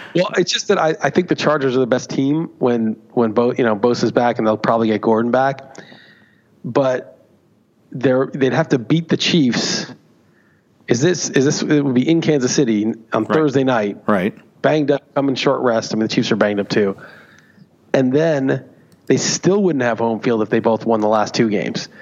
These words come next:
Speaker 1: So they have to not only beat the Chiefs, they'll be underdogs, but also, you know, either go two and oh if the Chiefs go one and one, or go one and one if the Chiefs go oh and two.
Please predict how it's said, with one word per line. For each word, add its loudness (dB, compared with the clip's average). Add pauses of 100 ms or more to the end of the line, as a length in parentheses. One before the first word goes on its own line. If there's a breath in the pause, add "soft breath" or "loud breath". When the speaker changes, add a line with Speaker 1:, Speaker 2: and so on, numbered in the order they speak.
(300 loud breath)
Speaker 1:
So 0
they 2
have -2
to 0 (420 loud breath)
not 2
only 0
beat -2
the -2
Chiefs, 0
they'll 2
be 2
underdogs, 0 (640 loud breath)
but 2
also, 0
you -2
know, 0
either 2
go 0
two 2
and 2
oh 2
if -4
the -6
Chiefs 0
go 2
one 2
and 0
one, 2
or 2
go 2
one 2
and 2
one 2
if 0
the -2
Chiefs -2
go 2
oh 0
and -2
two. 0